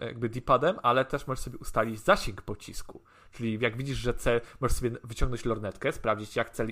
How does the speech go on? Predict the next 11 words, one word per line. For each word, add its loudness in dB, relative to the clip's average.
jak 2
cel -2
jest 0
oddalony 2
od -10
ciebie -4
i -4
na 4
podstawie 0
tego -2
ustawić 0